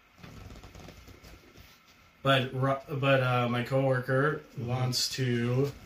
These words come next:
Speaker 1: he's gonna get me a pocket knife as a gift.
Speaker 2: You have pocket knife?
Speaker 1: No, I have, like, the Swiss.
Speaker 2: Yeah, but
Speaker 1: But I
Speaker 2: that's
Speaker 1: said I would like, I would like a cool, like, pocket knife, just straight knife.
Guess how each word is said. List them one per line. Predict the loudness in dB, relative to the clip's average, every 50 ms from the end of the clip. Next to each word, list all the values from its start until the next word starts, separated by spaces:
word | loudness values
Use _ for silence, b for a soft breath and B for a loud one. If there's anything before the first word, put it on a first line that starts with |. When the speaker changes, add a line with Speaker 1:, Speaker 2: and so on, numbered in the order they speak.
| -18 -18 -18 -18 -20 -20 -20 -18 -18 -14 -14 -14 -14 -14 -18 -18 -20 -20 -20 -16 -14 -14 -14 -14 -14 -16 -14 -12 -12 -12 -10 -6
Speaker 1:
he's | -4 -2 2
gonna | 2 2 4
get | 4 4 4
me | 4 4 2
a | 2 0 0 -2 -2 -2
pocket | -4 -4 -2 -2 -4 -6
knife | -6 -6 -8 -12 -12
as | -12 -12 -10
a |
gift. | -8 -8 -8 -8 -10 -10 -10 -12 -12 -12 -14 -14 -10 -10 -8 -8 -8 -10 -14 -14 -14 -16 -16 -14 -14 -14 -14 -14 -8 -6
Speaker 2:
You | -2 0 0 2
have | 6 6 6 4 4
pocket | -2 -4 -4 -4 -4 -4 -4
knife? | -2 -4 -4 -6 -8 -10 -16 -20 -20 -20 -20 _ -8 -2
Speaker 1:
No, | 0 2
I | 2 4 2
have, | 2 2 0 0 0
like, | -2 -4 -4 -6
the | -8 -8 -6 -6 -6
Swiss. | -6 -6 -4 -4 -4 -4 -4 -4 -6 -8 -10 -12 -12 -4 2
Speaker 2:
Yeah, | 6 6 6 6 4
but | 2 0 6
Speaker 1:
But | 8 10 10
I | 10 10
Speaker 2:
that's | 8 6
Speaker 1:
said | 4 4 6 6 4
I | 2 0 0 0 0 0
would | 0 0
like, | 0 0 0
I | -2 -2 -2
would | -2 0
like | 0 0 -2 -2 -4
a | -6 -6
cool, | -4 -4 -2 0 0 -2
like, | -2 -4 -6 -8 -10 -10
pocket | -8 -6 -6 -6 -4 -6 -6 -6
knife, | -10 -12 -16 -18 -18 -18 -18 -18 -18 -20 -18 -8
just | -4 0 2 2 2
straight | 2 2 2 0 0 -2 -4 -6 -6
knife. | -2 0 0 0 0 0 -2 -6 -10